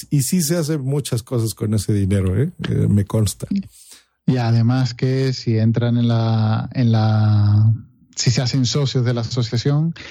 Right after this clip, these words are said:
Speaker 2: que participen, que, um, si quieren proponer algo,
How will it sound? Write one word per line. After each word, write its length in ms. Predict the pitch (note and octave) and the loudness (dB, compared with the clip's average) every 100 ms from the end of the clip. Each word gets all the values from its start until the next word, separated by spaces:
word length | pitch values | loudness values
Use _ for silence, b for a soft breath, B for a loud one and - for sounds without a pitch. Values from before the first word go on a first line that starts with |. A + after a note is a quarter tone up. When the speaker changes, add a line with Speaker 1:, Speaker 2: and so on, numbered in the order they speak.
| B | B
Speaker 2:
que 120 | - | -4
participen, 960 | A2 G2+ G#2+ G2+ C3 A2 B2+ B2+ C3 B2+ | -4 -4 -4 -2 -2 -2 -2 0 0 0
que, 140 | A#2 | 0
um, 580 | G#2+ A2 A2 A2 A2 A#2+ | 0 0 2 2 2 0
si 280 | A2+ A2+ G#2+ - _ _ - | -2 -4 -4 -8 _ _ -6
quieren 500 | B2 A#2 A#2+ B2 A#2+ | -2 0 0 0 0
proponer 460 | B2+ A#2+ A#2 B2+ | -2 -2 -2 -2
algo, 440 | C3+ C3+ B2+ C#3 | -2 -2 -2 -4